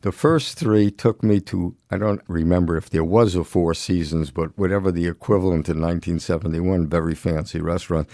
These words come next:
and basically all said, "I can make you a star," which wasn't actually what I was interested in. And Gottlieb said,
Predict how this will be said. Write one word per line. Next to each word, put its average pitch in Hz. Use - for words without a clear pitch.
and 95
basically 113
all 92
said, 85
"I 90
can 90
make 92
you 85
a 87
star," 95
which 87
wasn't 87
actually 82
what 82
I 80
was 80
interested 101
in. 82
And 78
Gottlieb 101
said, 82